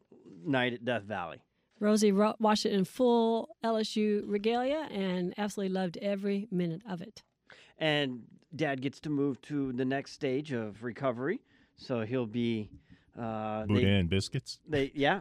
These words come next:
Speaker 2: <laughs> Yeah, there you go.
Speaker 1: Boudin biscuits. Uh, they, they think he, it's w-, a week, maybe two, before he can, uh, finally come home. So we're very excited to, uh, see his progress along the recovery.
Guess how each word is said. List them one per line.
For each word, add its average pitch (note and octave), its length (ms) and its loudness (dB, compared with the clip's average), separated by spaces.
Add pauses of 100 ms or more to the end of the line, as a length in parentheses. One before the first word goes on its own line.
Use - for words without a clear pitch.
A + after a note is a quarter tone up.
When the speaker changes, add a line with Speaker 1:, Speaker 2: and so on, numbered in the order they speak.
Speaker 2:
<laughs> - 100 -18
Yeah, G#3 220 0
there G3 160 0
you G3+ 120 0
go. G3 200 0
Speaker 1:
Boudin D3 460 4
biscuits. D3+ 560 -2 (400)
Uh, A2 420 -2
they, G#2+ 200 -2 (240)
they C3 180 0
think B2+ 200 -4
he, B2+ 100 -2
it's A#2+ 240 -4 (480)
w-, C3 180 -4
a B2 80 0
week, B2+ 320 0
maybe C#3 480 2
two, D3 260 -2
before C3+ 360 -4
he A#2+ 120 -6
can, A2 260 -6 (380)
uh, G#2+ 200 -6
finally B2 420 -2
come A#2+ 220 -4
home. B2+ 420 -2
So B2 200 -4
we're A2 200 -4
very A2+ 280 -2
excited A2 600 -6
to, G#2+ 380 -8 (420)
uh, G#2+ 140 -6
see A#2+ 220 -8
his G#2+ 100 -6
progress B2 560 -4
along A2+ 380 -4
the G#2 80 -8
recovery. D3+ 600 -6